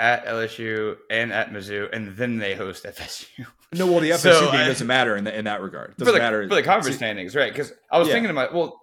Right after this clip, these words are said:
Speaker 1: uh, and, okay, so I asked you about the conference standings. You're right. You completely answered that question. I have now changed the subject to, I'm like, "Damn, I mean, if they beat Georgia, they do that stuff, they're dang near a playoff team." But I think to myself, like, "Well, yeah, either," you know. So, I don't know. I mean, the,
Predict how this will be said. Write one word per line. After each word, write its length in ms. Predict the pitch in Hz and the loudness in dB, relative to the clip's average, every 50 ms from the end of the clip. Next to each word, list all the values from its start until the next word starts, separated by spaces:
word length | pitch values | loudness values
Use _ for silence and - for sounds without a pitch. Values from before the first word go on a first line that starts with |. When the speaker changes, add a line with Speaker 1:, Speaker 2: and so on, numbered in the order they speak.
| _ | _
Speaker 1:
uh, 120 | 160 160 160 160 160 | -2 -2 -2 -2 -2
and, 160 | 175 170 147 | -4 -2 -2
okay, 200 | 160 143 120 104 | -4 -4 -6 -6
so 100 | - 139 | -4 -2
I 60 | 131 | -2
asked 260 | 113 135 151 147 - | 0 0 -2 -2 -4
you 60 | 170 143 | -4 -6
about 60 | 143 | -4
the 40 | 135 | -4
conference 200 | 139 123 117 123 | -4 -6 -6 -8
standings. 200 | 123 113 104 101 | -10 -12 -10 -8
You're 100 | 127 127 | -4 -2
right. 140 | 113 110 - | -2 -2 -4
You 80 | - | -6
completely 320 | - 113 98 117 92 104 104 | -14 -14 -12 -10 -8 -8 -8
answered 180 | 104 - 104 | -10 -10 -12
that 100 | 104 92 | -12 -10
question. 300 | - 101 101 - - 92 - | -8 -8 -10 -10 -10 -8 -6
I 120 | 104 110 107 | -4 -2 -2
have 120 | 107 - | -4 -4
now 120 | 104 95 95 | -8 -10 -10
changed 220 | - 110 101 95 95 | -10 -12 -14 -16 -14
the 40 | |
subject 380 | 90 - 107 101 98 92 - - | -14 -14 -12 -12 -14 -16 -18 -16
to, 260 | - 104 98 95 90 - _ _ _ _ _ _ | -14 -12 -12 -12 -12 -14 _ _ _ _ _ _
I'm 140 | - 131 139 | -4 -4 -2
like, 240 | 127 120 110 92 85 | -2 -4 -4 -4 -6
"Damn, 300 | 104 131 185 202 156 117 | -6 -6 -4 -4 -4 -6
I 80 | 110 104 | -8 -10
mean, 180 | 107 104 101 | -10 -12 -14
if 80 | 98 90 | -12 -10
they 140 | - 127 143 | -10 -10 -8
beat 240 | 131 127 113 95 | -8 -8 -10 -8
Georgia, 420 | 101 110 147 170 117 104 101 101 98 | -8 -6 -6 -6 -6 -6 -6 -8 -8
they 160 | 98 104 104 | -10 -12 -12
do 140 | 101 107 95 | -12 -10 -6
that 140 | 98 135 165 | -4 -4 -4
stuff, 300 | - - 113 104 95 101 | -4 -4 -6 -6 -6 -4
they're 260 | 113 151 143 113 104 | -4 -6 -6 -6 -10
dang 340 | - - 113 113 113 107 104 | -6 -4 -2 -2 -2 -4 -6
near 120 | 101 98 | -8 -8
a 40 | 95 | -6
playoff 320 | - 135 160 151 123 - | -4 -2 -2 -2 -2 -2
team." 80 | 123 110 | -4 -4
But 100 | 120 127 | -2 -2
I 60 | 123 | -2
think 120 | 123 139 | -4 -4
to 60 | 123 120 | -6 -6
myself, 300 | 113 107 104 113 101 107 | -8 -8 -8 -8 -8 -8
like, 160 | 101 92 95 | -8 -10 -8
"Well, 100 | 101 101 | -8 -8
yeah, 120 | 98 98 | -8 -8
either," 380 | 92 69 95 113 107 110 107 101 | -8 -8 -8 -8 -6 -6 -6 -6
you 120 | - 113 | -6 -6
know. 160 | 107 98 90 | -6 -6 -8
So, 300 | - - 135 131 127 110 - - - _ _ _ _ - | -6 -2 0 0 0 0 -2 -8 -18 _ _ _ _ 2
I 40 | |
don't 140 | 208 185 147 | 2 2 2
know. 120 | 131 123 117 | 0 -2 -2
I 80 | 120 | -2
mean, 160 | 131 139 139 | -4 -4 -4
the, 120 | 139 135 | -4 -6